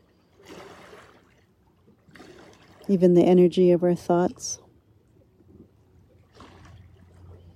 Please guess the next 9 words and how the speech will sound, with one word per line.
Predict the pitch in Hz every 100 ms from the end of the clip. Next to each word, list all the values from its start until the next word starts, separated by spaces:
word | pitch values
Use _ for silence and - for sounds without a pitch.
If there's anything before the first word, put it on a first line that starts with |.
| _ _ _ _ _ - - - -
So | -
we | 185 180
are | 175 170
the | 175
sky, | - - 175 175 180 180 180 180
we | 185
are | 175 175
the | 175
water, | 170 165 170 175 180